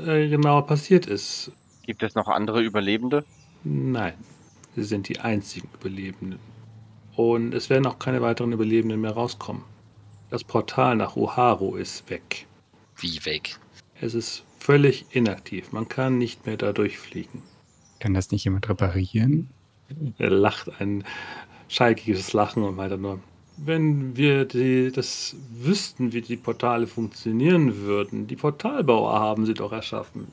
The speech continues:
Speaker 1: Wir sind froh, dass wir überhaupt ihre Mathematik so weit gebrochen haben, dank dem Institut, dass wir nicht mehr auf die Kalkulationstabellen des Ordens angewiesen sind." Nein, aber die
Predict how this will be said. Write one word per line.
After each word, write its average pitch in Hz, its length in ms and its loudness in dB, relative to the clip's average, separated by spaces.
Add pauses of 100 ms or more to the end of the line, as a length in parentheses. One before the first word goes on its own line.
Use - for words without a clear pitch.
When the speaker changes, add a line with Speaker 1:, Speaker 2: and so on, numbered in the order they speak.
(120)
Speaker 1:
Wir 120 140 -2
sind 110 360 -6 (340)
froh, 143 260 2
dass 127 260 4
wir 117 140 4
überhaupt 120 380 -2
ihre 110 100 -2
Mathematik 110 600 0
so 113 160 -2
weit 107 240 0
gebrochen - 560 -4
haben, 104 340 0 (840)
dank 104 340 -6
dem 107 260 -4
Institut, 107 720 0
dass - 300 -4
wir 113 320 -2
nicht 131 300 2
mehr 117 140 -2
auf 113 220 -4
die 117 100 -8
Kalkulationstabellen 113 1300 0
des 104 240 0
Ordens 123 300 4
angewiesen 95 460 -6
sind." 90 280 -10 (480)
Nein, 113 220 0
aber 123 220 0
die 127 380 2